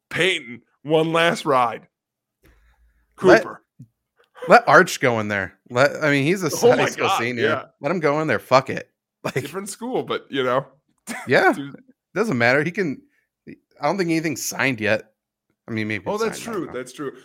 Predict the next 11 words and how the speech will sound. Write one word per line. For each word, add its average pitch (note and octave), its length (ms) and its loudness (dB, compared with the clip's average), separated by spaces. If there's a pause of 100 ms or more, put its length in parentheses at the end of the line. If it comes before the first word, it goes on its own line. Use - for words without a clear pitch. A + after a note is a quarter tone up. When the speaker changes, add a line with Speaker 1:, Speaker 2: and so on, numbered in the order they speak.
Speaker 1:
Not A3 300 -2
gonna F#3+ 100 -4
lie, E3 180 4
when C#3 120 -2
you C#3 80 -4
said D#3 180 2
Arch, C3 320 4
I A#2+ 60 0
went A#2+ 220 -6
to A#2+ 80 -8
Archie. A2 440 -6